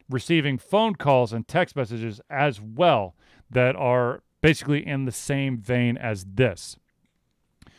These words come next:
Um, thankfully, um, uh,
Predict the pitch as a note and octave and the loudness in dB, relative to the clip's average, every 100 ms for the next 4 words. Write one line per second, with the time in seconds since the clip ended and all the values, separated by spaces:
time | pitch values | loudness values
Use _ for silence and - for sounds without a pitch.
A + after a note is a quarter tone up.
0 | _ - - B2+ B2+ B2 A#2+ A2+ G2 _ | _ -20 -4 2 4 4 2 0 -6 _
1 | _ _ _ _ _ _ _ _ _ _ | _ _ _ _ _ _ _ _ _ _
2 | _ - _ _ _ _ _ _ _ F#3 | _ -20 _ _ _ _ _ _ _ 0
3 | G#3+ - F3+ E3+ G3+ G#3 - - D3+ C#3 | 0 0 0 0 -2 -8 -16 -4 4 6
4 | C#3 C3+ B2+ B2+ - _ _ _ _ _ | 8 6 4 -2 -8 _ _ _ _ _
5 | _ _ _ _ _ _ _ _ _ _ | _ _ _ _ _ _ _ _ _ _
6 | _ D3 C#3 B2+ C3 - | _ -6 0 0 -2 -6